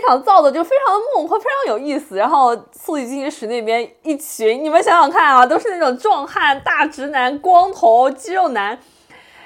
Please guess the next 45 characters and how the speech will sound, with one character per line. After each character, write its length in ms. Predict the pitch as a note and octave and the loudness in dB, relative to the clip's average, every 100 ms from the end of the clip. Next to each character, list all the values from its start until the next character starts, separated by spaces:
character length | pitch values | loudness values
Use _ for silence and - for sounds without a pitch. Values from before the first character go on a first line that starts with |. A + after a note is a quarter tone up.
| _ | _
带 180 | F4 D#4+ | 4 4
了 80 | D4 | 4
一 100 | D#4 | -2
瓶， 220 | D4 B3+ | -2 2
然 120 | C#4+ | 4
后 40 | D4+ | 4
开 260 | - E4+ | -2 0
着 80 | F4 | 0
那 100 | D4 | 0
种 140 | D4+ - | 0 -2
轰 160 | D4+ | 0
轰 260 | D4 D4 C#4+ | 0 0 0
轰 160 | D#4+ | -2
的 120 | D4 C#4 | -2 -2
大 260 | E4 C#4+ | 0 -2
车 340 | C4+ D4 C#4 C4+ - - - _ _ _ | -2 -2 -2 -2 -6 -20 -20 _ _ _
到 140 | C#4+ | 2
这 140 | C#4 C#4+ | 2 0
边 100 | B3+ | 0
来 100 | G3+ | -2
探 260 | - C#4+ F3+ | -2 -6 -4
班， 220 | F#3+ F3 F#3+ A#3+ _ - A#4+ | -4 -4 -6 -16 _ -20 -10
你 60 | G4 | -2
们 80 | D5+ F5+ | 0 2
想 40 | A#4+ | 0
象 80 | G#4 | 0
一 240 | C5 A#4 | 0 2
下 100 | A4+ A#4 | 2 0
那 80 | A4 | -2
个 80 | |
场 300 | G#4 - A#3+ | -4 2 0
面 200 | A#3+ E4 | 0 0
啊， 560 | D4+ - G4 F4 E4 D4+ | 0 0 0 0 0 2
我 160 | C#4+ D4+ | 2 0
真 80 | |
的 220 | G4 G4 E4+ | -2 0 4
觉 80 | |
得 220 | E4+ E4 - - - - _ _ _ _ _ _ _ | 4 2 -2 -12 -20 -20 _ _ _ _ _ _ _
好 300 | - C#4+ B3+ | -8 4 6
有 160 | D4+ A#3+ | 6 4
意 200 | C4+ C4 | -4 -10
思 220 | - G3 | -10 -6
啊！ 180 | D3+ F#3 | -2 0
就 120 | D#4 | 2
是 360 | A#4+ F4 C#4 | 2 4 2